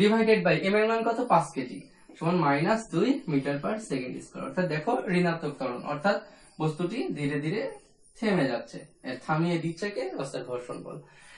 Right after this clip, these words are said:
এখন এই ত্বরণ যেহেতু পেয়েছো, পরবর্তী যে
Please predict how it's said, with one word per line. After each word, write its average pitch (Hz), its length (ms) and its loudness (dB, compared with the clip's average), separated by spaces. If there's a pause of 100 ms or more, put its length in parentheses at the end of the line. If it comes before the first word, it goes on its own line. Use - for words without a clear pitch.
(180)
এখন 247 260 10 (600)
এই 254 100 8 (200)
ত্বরণ 196 380 12
যেহেতু 269 280 8 (100)
পেয়েছো, 202 340 10 (500)
পরবর্তী 262 560 10 (100)
যে 262 60 12